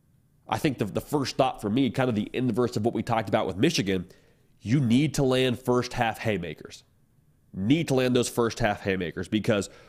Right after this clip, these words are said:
Washington is here in this game in Houston because they have been better at playing their game than anyone else throughout the course of this season. Numbers back that up. They're better with their fastball when it counts than anyone.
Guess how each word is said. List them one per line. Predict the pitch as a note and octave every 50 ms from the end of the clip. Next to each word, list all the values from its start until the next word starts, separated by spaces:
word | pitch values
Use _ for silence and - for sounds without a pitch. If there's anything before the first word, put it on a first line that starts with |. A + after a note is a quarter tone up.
| - - -
Washington | - A2+ B2 C#3 D#3 D#3+ - F#3 F3 D#3+ F#3+ E3+
is | A#2 A#2 A2+ -
here | - - - E3 C#3 G#2 F#2+ G2
in | - A#2 B2+ C3+ C#3
this | D3 C#3+ - -
game | A2 B2 C#3+ A#2+ G2 F#2 F#2+
in | A#2 C#3+
Houston | C3 - B2+ A2 F#2 - - F2 D#2+ D#2 - - - - - - - - - - -
because | - - - C#3+ A#2 F2+
they | B2 C3 C#3
have | C#3+ F3 D#3+ C3 G#2+
been | B2 A2 G2+ G2 F#2+
better | F2+ G#2+ B2 C#3+ E3+ F3+ D3+ -
at | G#2 G#2+ - - -
playing | - - C#3 D3+ E3 F#3 F#3+ F3+ D3 A#2+
their | A#2+ C#3+ E3 F3+ F#3
game | E3+ D3+ E3 C3 G2+ F#2+ F#2 F#2+ G2+ - - - _ _ _ _ _ _ _ _ _ _ _ _ -
than | G#2 G#2 -
anyone | - - A#2 C3 C#3+ D3 D3+ E3 E3 C3
else | A#2 A2+ A2 - - - - - - - _ _ _ _ _ _ -
throughout | - A2 A2 G#2+ -
the | A2
course | - - A#2 G#2 - -
of | G2
this | F#2+ G2 F#2+ -
season. | - E2+ D2+ - - - - - - - - - - - - - - _ - - - _ - - - - - -
Numbers | A2 A2 A2 A2+ G#2 -
back | - G2 G2 - -
that | G2+ F#2+ F#2
up. | D#2+ - - - - -
They're | A2 G2+
better | F#2+ A2 A2 A2+
with | G#2 G#2 -
their | A2
fastball | - - G#2+ G2 G2 - - G#2+ G2+ G2+
when | G2+ G#2 G2
it | - -
counts | - G#2 F#2+ F#2+ -
than | - G2+ G2+
anyone. | F#2+ F#2 F2+ D#2+ C2+ B1+ -